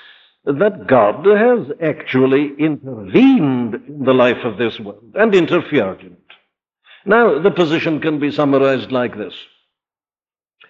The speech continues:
The world has been made by God. So there is the essential beginning. This world is not something that's just come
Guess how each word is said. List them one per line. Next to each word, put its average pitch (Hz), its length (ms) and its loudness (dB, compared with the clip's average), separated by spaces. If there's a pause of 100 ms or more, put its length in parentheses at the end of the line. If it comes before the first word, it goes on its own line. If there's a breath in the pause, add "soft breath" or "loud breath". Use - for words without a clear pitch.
(100 soft breath)
The 202 140 4
world 151 540 0 (220)
has 165 160 2
been 196 300 2
made 135 400 2
by 101 180 0
God. 87 320 -10 (2000)
So 175 200 2
there 143 320 4
is 120 160 -6
the 139 140 -2
essential 139 420 0
beginning. 160 540 -2 (1160)
This 175 260 2
world 143 320 4
is 156 160 -2
not 226 280 -4
something 135 340 -4
that's 127 180 -2
just - 340 0
come 135 360 -6